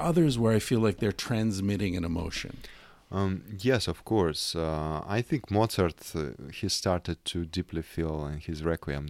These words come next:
Speaker 2: definitely,
Speaker 1: Mm.
Speaker 2: when, you know, when we all face a tragedy, drama, or death. Chopin lived most of his professional life knowing that he is going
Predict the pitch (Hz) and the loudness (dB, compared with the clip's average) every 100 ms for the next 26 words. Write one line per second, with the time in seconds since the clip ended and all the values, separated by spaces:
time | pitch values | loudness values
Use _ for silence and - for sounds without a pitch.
0 | 78 78 73 71 71 - 71 71 104 98 | -6 -6 -6 -8 -10 -10 -6 -2 0 2
1 | 90 76 78 78 78 78 78 76 78 78 | 0 -2 -4 -4 -4 -6 -6 -6 -6 -6
2 | - _ _ 90 85 92 85 - - 85 | -12 _ _ -4 -2 0 0 -4 -4 -2
3 | 85 82 - - - - 87 - 85 85 | -2 -6 -10 -12 -16 -8 -8 -4 -2 0
4 | 82 85 92 87 80 85 80 80 78 82 | -2 -4 -2 -2 -2 -2 -2 -4 -4 -6
5 | 78 - - _ _ _ - 82 90 80 | -6 -8 -14 _ _ _ -20 0 2 2
6 | 110 - - - - - - - - _ | -2 -10 -16 -20 -20 -20 -20 -20 -20 _
7 | - - 123 - 117 107 101 110 120 - | -4 4 6 8 8 8 4 4 4 2
8 | - 101 110 113 - 101 - 104 - 101 | -4 4 4 6 4 2 2 0 2 0
9 | - 101 - 95 90 87 90 92 - - | 2 0 2 0 4 4 4 0 -4 -2
10 | 95 90 87 85 85 - - 90 87 85 | 2 2 2 2 0 -2 -4 -2 -2 -2
11 | 82 - 87 82 | -6 -4 -2 -2